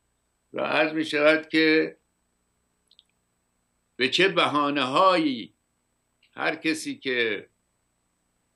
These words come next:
لیبل چپ داشت، او رو می‌گرفتن و سرکوب می‌کردن برای اینکه ارباب راضی باشد. در اینجا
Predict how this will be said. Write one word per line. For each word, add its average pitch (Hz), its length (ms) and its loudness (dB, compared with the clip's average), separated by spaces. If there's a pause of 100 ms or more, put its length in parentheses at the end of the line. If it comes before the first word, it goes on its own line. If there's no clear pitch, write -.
(220)
لیبل 131 640 0
چپ 185 360 -2
داشت، 120 460 -2
او 143 140 -10
رو 143 120 -6
می‌گرفتن 156 880 -2 (1300)
و 127 140 -6
سرکوب 165 520 -2
می‌کردن 170 840 -4
برای 151 340 -2
اینکه 165 300 -2
ارباب 151 340 0
راضی 147 280 -2
باشد. 117 440 -4 (600)
در 104 140 -6
اینجا 101 500 -6